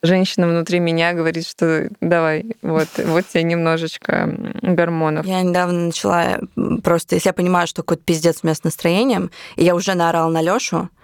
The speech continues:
Speaker 2: я открываю Фло, и иду просто показывать ему приложение, чтобы он такой: <laughs> «Всё окей, я понял, я понял». <laughs>
Speaker 1: Да.
Speaker 2: Что я не просто так, типа, на него набросилась.
Speaker 1: Я, кстати, тоже стала как-то больше, так, как там у меня дела в приложении?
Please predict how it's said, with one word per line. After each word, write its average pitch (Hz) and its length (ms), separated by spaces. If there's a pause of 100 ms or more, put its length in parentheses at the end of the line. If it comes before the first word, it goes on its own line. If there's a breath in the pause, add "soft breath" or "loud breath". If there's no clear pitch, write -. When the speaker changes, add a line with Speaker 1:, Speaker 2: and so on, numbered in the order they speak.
(240 loud breath)
Speaker 2:
я 165 100
открываю 170 380
Фло, 226 380 (280)
и 165 120
иду 196 100
просто 190 240
показывать 175 540
ему 170 180
приложение, 170 760 (300 loud breath)
чтобы 185 220
он 190 80
такой: 262 280 (180)
<laughs> - 180
«Всё 294 260
окей, 269 320
я 233 140
понял, 247 420
я 196 220
понял». 214 380
<laughs> 202 680
Speaker 1:
Да. 170 200 (140)
Speaker 2:
Что - 160
я 220 160
не 220 140
просто 220 420
так, 190 380
типа, 170 500
на 165 100
него 170 220
набросилась. 170 720 (100)
Speaker 1:
Я, 208 140
кстати, 233 200
тоже 226 260
стала 185 360
как-то 180 300
больше, 175 640 (100)
так, 175 140
как - 220
там 196 160
у 180 40
меня 180 220
дела 175 440
в - 200
приложении? 175 800